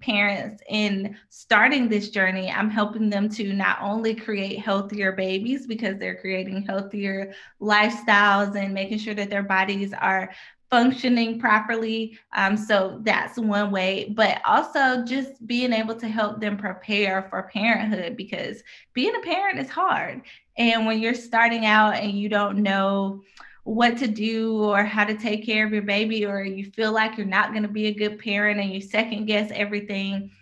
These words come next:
having someone there to be able to support you is so, so needed. Um, so I think I'm giving people the tools that they need in order to be better for themselves,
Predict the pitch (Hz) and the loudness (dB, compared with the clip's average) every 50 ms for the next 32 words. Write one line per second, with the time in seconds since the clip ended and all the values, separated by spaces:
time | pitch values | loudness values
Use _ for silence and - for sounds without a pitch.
0 | - - _ _ - - 247 - 269 294 285 262 269 247 226 233 220 214 202 202 | -20 -20 _ _ 2 4 6 6 6 6 2 2 2 2 0 2 2 0 0 0
1 | 196 196 202 202 202 202 202 - 202 202 190 185 185 185 - 202 - - 196 - | 0 0 0 0 -2 -2 -4 -8 -10 -6 -4 -4 -4 -4 -8 -12 -14 -16 -20 -18
2 | - 196 - - 202 190 - 190 196 202 190 185 - - - 196 190 196 190 - | -18 -14 -6 -2 -2 -2 -2 -2 -4 -6 -6 -6 -8 -8 -6 -6 -6 -8 -10 -16
3 | _ _ - - - 208 202 208 208 208 196 196 202 208 208 - - 196 185 190 | _ _ -14 -6 -2 0 0 2 2 0 -2 -2 -4 -6 -6 -6 -4 -4 -4 -4
4 | 190 190 185 185 190 190 185 - - - - - - 190 180 175 196 214 214 - | -4 -6 -6 -6 -6 -6 -6 -8 -8 -10 -10 -8 -6 -6 -6 -4 -6 -6 -6 -2
5 | 214 196 190 185 190 - - - - - - - - 226 240 233 233 240 240 247 | -2 -2 0 -2 -2 -6 -10 -18 -20 -20 -10 -2 0 0 0 0 0 0 0 0
6 | 233 - - 214 214 214 214 208 202 214 226 226 233 226 226 220 226 - - 233 | 0 0 0 0 0 0 0 -2 -2 -2 -2 -2 -2 -4 -4 -4 -4 -6 -8 -6
7 | 214 214 214 214 202 196 196 190 196 - - 214 196 202 220 220 214 202 190 196 | -6 -6 -6 -8 -8 -8 -8 -10 -10 -10 -8 -8 -6 -4 -6 -6 -6 -8 -8 -6
8 | 202 202 196 196 190 185 190 196 196 - - - 202 196 190 196 196 202 202 - | -4 -4 -4 -4 -4 -4 -4 -6 -6 -6 -6 -4 -2 -2 -2 -2 -4 -6 -8 -10
9 | 208 202 196 196 196 196 190 196 202 202 - - - _ _ _ - 208 - 226 | -12 -10 -8 -6 -6 -6 -6 -8 -8 -12 -16 -20 -20 _ _ _ -10 -2 2 4
10 | 214 208 214 220 226 262 - - 254 233 226 233 208 208 208 208 - 190 190 196 | 4 6 6 6 4 4 2 -2 -2 -2 0 0 0 -2 -4 -4 -2 -2 -2 -2
11 | 226 285 349 359 - - | -2 -2 -4 -6 -8 -14